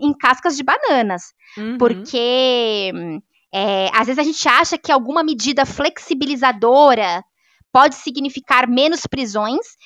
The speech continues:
Speaker 1: e ela pode significar mais prisões, né? Então, a gente
Speaker 2: Uhum.
Speaker 1: teve vários exemplos já na nossa história aí,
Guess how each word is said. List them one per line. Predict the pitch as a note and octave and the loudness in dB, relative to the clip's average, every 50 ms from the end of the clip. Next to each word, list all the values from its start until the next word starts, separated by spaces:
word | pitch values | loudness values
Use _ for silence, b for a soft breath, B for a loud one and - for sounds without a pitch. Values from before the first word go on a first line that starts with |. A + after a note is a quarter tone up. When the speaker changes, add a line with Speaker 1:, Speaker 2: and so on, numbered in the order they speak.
| b b | b b
Speaker 1:
e | C#4+ | 2
ela | D#4+ F4 F4+ | 4 4 2
pode | F4 - E4 E4+ - | 2 0 -4 -4 -4
significar | - D#4+ E4+ D#4+ - - G4 A#4 F4+ | -6 -8 -8 -4 -2 0 0 0 2
mais | B3 A#3 C#4 D#4 C#4+ - - | 2 2 2 2 0 -2 -6
prisões, | - G3+ G3+ F3 F3 C#3+ C#3 - - - - | -12 -14 -12 -10 -10 -12 -12 -12 -16 -12 -6
né? | G3 A3 B3 | -4 -2 -2
Então, | B3 A3 - B3+ B3+ | -2 -2 0 2 2
a | B3 | 2
gente | A#3 C4 A3 | 0 -2 -4
Speaker 2:
Uhum. | B3+ | -2
Speaker 1:
teve | C#4+ C4+ C4+ D4 | -2 -2 -2 0
vários | B3 A#3+ C4 F4+ G4+ E4 C#4 | 2 4 4 4 4 2 0
exemplos | C#4+ A#3 A3+ A#3+ A#3 A3+ - A3+ | -2 -2 -2 -4 -4 -4 -6 -4
já | G3+ A3 | -2 -2
na | G#3+ G#3 | 0 0
nossa | G#3 A3 G#3 - - | -2 -4 -4 -6 -10
história | - - - A3 G3+ G3 G3+ G3+ F#3+ F#3 | -16 -6 -2 0 2 2 2 2 0 -4
aí, | F#3 G3 G#3 A3+ A#3 G#3 | -6 -6 -6 -6 -6 -6